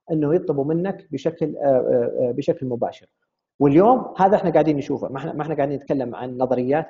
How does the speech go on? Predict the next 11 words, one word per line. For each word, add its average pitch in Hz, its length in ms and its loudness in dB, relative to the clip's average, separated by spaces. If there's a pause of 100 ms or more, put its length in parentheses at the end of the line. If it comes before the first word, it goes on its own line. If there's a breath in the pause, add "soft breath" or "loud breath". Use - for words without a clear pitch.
إحنا 139 120 -12
قاعدين 131 200 0
نشوفه 151 380 -4 (420)
مع 147 220 2
عملائنا 131 460 0
اليوم 117 340 -6
في، 117 320 -6
آه، 107 240 -6 (140)
آه، 110 360 -10 (100)
في 127 100 -4
تيكر. 117 300 -6